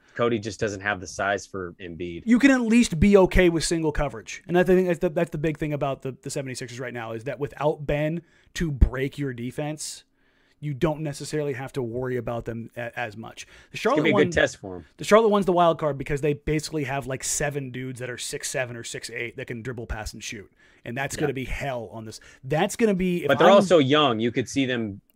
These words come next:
Speaker 1: just
Speaker 2: falling
Speaker 1: screwing
Speaker 2: apart.
Speaker 1: some,
Speaker 2: Yeah.
Speaker 1: yeah, screwing some stuff up.
Speaker 2: Uh, I look at that game, and that's the one of those three games that, that scares me the most because you've got multiple guys that are at size with athleticism, things that bother Portland more than anything,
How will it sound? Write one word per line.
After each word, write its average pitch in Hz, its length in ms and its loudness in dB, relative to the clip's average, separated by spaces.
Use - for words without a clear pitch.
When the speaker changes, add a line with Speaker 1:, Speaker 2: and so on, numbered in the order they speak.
Speaker 1:
just 113 80 -6
Speaker 2:
falling 165 260 6
Speaker 1:
screwing 131 200 6
Speaker 2:
apart. 113 120 0
Speaker 1:
some, 120 180 0
Speaker 2:
Yeah. 117 220 -2
Speaker 1:
yeah, 95 160 2
screwing 127 320 -4
some 107 140 -6
stuff - 300 -2
up. 82 180 -12
Speaker 2:
Uh, 165 280 0
I 185 100 4
look 165 320 4
at 220 140 2
that 180 320 2
game, 147 500 -2
and 143 160 -4
that's 156 280 0
the 180 80 4
one 160 220 2
of 143 60 -2
those 143 180 0
three 151 180 -6
games 139 260 -6
that, 127 200 -10
that 143 140 -10
scares 139 320 -4
me 135 100 -8
the 127 80 -8
most 117 400 -12
because 127 520 -6
you've 131 180 -8
got 135 200 -2
multiple 151 440 -2
guys 147 440 -2
that 127 180 -8
are 117 240 -10
at 147 220 0
size 135 460 -2
with 147 200 -2
athleticism, 131 680 -8
things 123 320 -10
that 131 180 -10
bother 139 320 -4
Portland 147 460 -4
more 135 180 -6
than 139 140 -4
anything, 123 500 -8